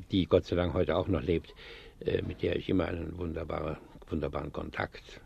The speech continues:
hatte und habe, die kam eines schönen Tages und sagte verzweifelt, „Ich habe jetzt die Karte für die Freundin und für mich.“ Und dann hat die abgesagt, „Soll ich sie nur zurückgeben an der Kasse oder was?“ Und dann kam sie plötzlich auf die Idee und sagte, „Ach, ich nehme den Jungen mit.“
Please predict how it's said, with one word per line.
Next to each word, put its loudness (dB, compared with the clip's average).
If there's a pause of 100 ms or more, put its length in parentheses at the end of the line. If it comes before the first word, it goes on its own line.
(200)
hatte -4
und -8
habe, 6 (560)
die 4
kam 4
eines 2
schönen 2
Tages 2
und -4
sagte -2
verzweifelt, -2
„Ich -6
habe -4
jetzt -6
die -6
Karte 2
für -2
die 0
Freundin 4
und -2
für 4
mich.“ -2 (600)
Und -4 (100)
dann -2
hat -4
die -6
abgesagt, 0
„Soll 0
ich -8
sie -2
nur -2
zurückgeben 0
an 2
der -2
Kasse -2
oder 2
was?“ -4
Und -6
dann -8
kam -6
sie -16
plötzlich -6
auf -10
die -6
Idee -6
und -6
sagte, -6
„Ach, -6
ich -8
nehme -4
den -4
Jungen -2
mit.“ -8